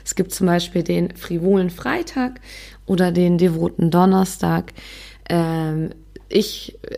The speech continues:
appelliere auch an den männlichen Teil der Bevölkerung, zum Männerhemden-Montag beizutragen,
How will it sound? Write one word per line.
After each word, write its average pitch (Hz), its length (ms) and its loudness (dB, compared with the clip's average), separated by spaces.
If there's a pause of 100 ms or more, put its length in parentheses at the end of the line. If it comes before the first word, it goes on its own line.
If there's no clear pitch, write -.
(180)
appelliere 208 640 4
auch 202 140 -2
an 208 100 0
den 196 160 4
männlichen 220 360 4
Teil 185 220 -2
der 185 80 0
Bevölkerung, 175 680 -6
zum 175 220 -2
Männerhemden-Montag 226 1200 2
beizutragen, 180 960 -2